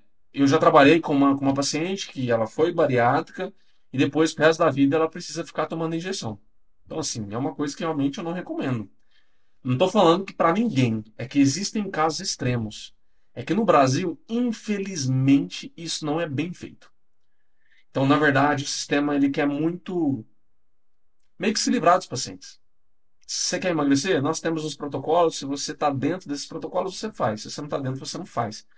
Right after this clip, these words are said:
E te passam isso. E aí, se você tá dentro, você faz, mas não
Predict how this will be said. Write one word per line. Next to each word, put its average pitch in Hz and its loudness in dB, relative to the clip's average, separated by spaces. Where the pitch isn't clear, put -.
E 233 -4
te - -10
passam 226 4
isso. 139 -2
E 180 -8
aí, 190 -4
se - -4
você 185 -6
tá 190 0
dentro, 165 -2
você 175 -6
faz, 139 2
mas 151 -2
não 170 -10